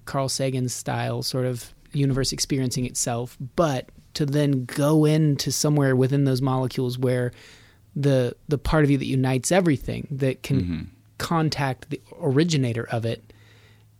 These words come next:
Speaker 1: does that seem like what psychedelics are, to just remind you, like, "Oh yeah, that is what it is"? Or is it way b-, too big to describe?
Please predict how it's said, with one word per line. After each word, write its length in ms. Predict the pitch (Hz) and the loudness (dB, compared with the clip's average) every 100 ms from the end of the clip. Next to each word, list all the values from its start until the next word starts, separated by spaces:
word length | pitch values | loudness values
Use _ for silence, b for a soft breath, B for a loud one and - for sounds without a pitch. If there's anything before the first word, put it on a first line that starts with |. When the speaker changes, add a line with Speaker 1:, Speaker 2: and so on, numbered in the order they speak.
| _ | _
Speaker 1:
does 200 | 156 147 | 2 4
that 180 | 151 180 | 4 2
seem 140 | 175 | 2
like 160 | 160 156 | 0 0
what 80 | 156 | -2
psychedelics 560 | 143 139 135 131 127 | 0 0 0 0 -2
are, 180 | 127 135 | 0 0
to 60 | 147 | 2
just 200 | 139 - | 0 2
remind 440 | 139 123 127 135 | 2 2 0 0
you, 80 | 139 | 0
like, 200 | 123 135 - | -2 -4 -2
"Oh 60 | |
yeah, 160 | 185 175 | 0 2
that 120 | 185 | 2
is 160 | 196 143 | 2 2
what 140 | 117 | 0
it 80 | 113 | -2
is"? 340 | - - - - - | -4 -14 -18 -6 0
Or 60 | |
is 100 | 139 | 2
it 80 | 151 131 | 2 0
way 320 | 151 147 160 143 | 0 4 6 4
b-, 140 | 147 | 0
too 220 | - 175 | -2 -2
big 460 | 135 139 123 - 160 | 2 0 0 -6 -12
to 120 | - | -4
describe? 540 | 127 120 - 110 110 | -2 -2 -2 -4 -4